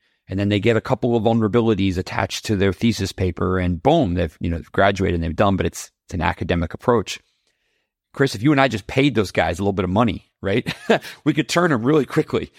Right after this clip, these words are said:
So I think, you know, the idea and the nature of wanting to reverse engineer technology is never gonna go away. What we need to do is just find ways to make sure that the end product of that curiosity is beneficial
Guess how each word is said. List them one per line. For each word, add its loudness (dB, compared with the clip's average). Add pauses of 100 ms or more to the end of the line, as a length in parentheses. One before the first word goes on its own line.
(180)
So 2
I 2
think, 0
you 0
know, 2
the 0
idea 0
and -2
the 2
nature -2 (440)
of 0 (100)
wanting 2
to 2
reverse 2
engineer 2
technology 0
is -6
never 2
gonna -2
go 0
away. -6 (400)
What 2
we 2
need 2
to 0
do 4
is 0
just -2
find 0
ways 2
to -4
make 0
sure -2
that -4
the -8 (100)
end 0
product -2
of -2
that -2
curiosity -2 (360)
is -2
beneficial -2